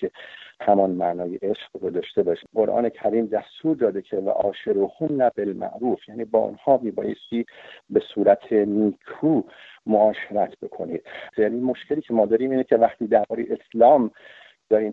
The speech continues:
صحبت می‌کنیم، می‌گیم که ایران این گونه هست و این گونه هست، در صورتی که اسلام فقط منحصر به ایران نیست. ما بایستی بدانیم که اسلام دومین دینی هستش که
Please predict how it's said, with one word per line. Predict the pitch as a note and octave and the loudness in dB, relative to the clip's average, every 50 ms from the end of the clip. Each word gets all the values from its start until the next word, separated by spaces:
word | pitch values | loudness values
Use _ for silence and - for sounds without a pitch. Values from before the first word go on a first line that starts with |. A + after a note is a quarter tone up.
| - - | -4 -2
صحبت | - A#2 G#2+ G#2+ G#2 - G#2+ | 0 0 2 2 0 -2 -4
می‌کنیم، | G#2+ G2 - - A2 G#2+ A#2 C#3+ D3+ C3 A2+ A2+ A2+ _ _ _ _ | -10 -14 -12 -12 -10 -6 -4 -2 -2 -2 -2 -4 -6 _ _ _ _
می‌گیم | B2 A#2 A2+ C3+ C#3+ | -6 -4 -2 0 -2
که | C3+ - - - | -2 -2 -6 -6
ایران | B2+ A#2 A#2 C3 C3+ C#3 | -4 -2 2 2 2 2
این | C#3+ B2+ A#2+ | 2 -2 -4
گونه | G#2 A2 A#2 A#2+ A#2+ | -4 -2 -2 -4 -4
هست | - B2+ A2+ A2+ - _ | -4 -6 -8 -8 -8 _
و | G#2 A2 | -8 -8
این | G#2 G#2 | -6 -8
گونه | F#2+ - A2 A2 G#2+ | -8 -6 -6 -6 -6
هست، | - - - - - - | -8 -10 -10 -12 -10 -8
در | C3+ C3+ C3+ - | -8 -8 -8 -8
صورتی | - D#3+ E3 - _ - | -10 -12 -12 -12 _ -12
که | F#3 - C3+ A#2+ | -8 -6 -6 -8
اسلام | - _ - D3+ D#3 D#3+ | -8 _ -4 -4 -4 -4
فقط | D3+ - D3+ - D3+ D3 D3 - - - - - - - | -4 -6 -6 -4 -2 -4 -4 -6 -12 -20 -20 -18 -10 -6
منحصر | C#3 C3 A#2+ A2 A2 A2+ A2 G#2+ - - A2 - - - A#2 | -6 -4 -2 -2 0 0 -2 -2 -4 -10 -14 -12 -6 -4 -2
به | A2 G#2+ G2 A2 | -2 -2 -2 -4
ایران | - - A2 G#2+ A2+ B2+ C3+ B2+ B2 | -4 -4 -4 -2 0 2 2 2 2
نیست. | C3+ D3 D#3+ C3+ G#2 - - - | 0 2 2 0 0 -4 -6 -8
ما | A#2+ A#2+ A#2+ | -6 -6 -6
بایستی | - B2 B2 B2 - _ - - | -4 -2 -4 -4 -4 _ -6 -4
بدانیم | C3+ D3 - - A#2 A2 - | -4 -2 -2 -2 -2 -2 -2
که | - - G#3+ A3 G#3+ - _ _ - | -2 -4 -6 -6 -8 -14 _ _ -6
اسلام | A#2 A2 - _ - A#2 B2 B2+ C3 B2 | -6 -6 -6 _ 2 4 6 6 6 4
دومین | G#2 A#2 A#2 G#2 F#2+ F#2 G2+ G#2 G2 G2+ G2+ F#2+ F#2+ F2 _ | 4 4 4 4 4 2 0 -2 0 -2 -2 -4 -6 -6 _
دینی | C3+ D#3 D#3+ D3+ C#3 A2+ - | -2 0 0 0 -2 -6 -8
هستش | - B2+ A#2 - _ - A#2+ - - - | -12 -12 -12 -10 _ -6 -6 -6 -6 -2
که | - A#2 A2+ A2+ | 0 2 2 2